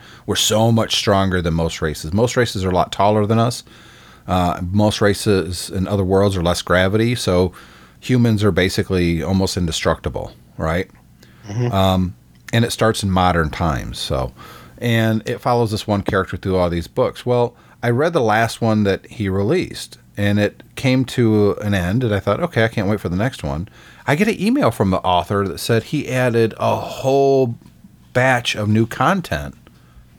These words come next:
Speaker 1: to the last book, and that if you already own it, just update it through Amazon,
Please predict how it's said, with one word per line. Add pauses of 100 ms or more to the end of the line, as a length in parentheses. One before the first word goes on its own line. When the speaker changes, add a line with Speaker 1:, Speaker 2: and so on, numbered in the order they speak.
Speaker 1:
to
the
last
book, (880)
and
that
if
you
already
own
it,
just (300)
update
it
through
Amazon,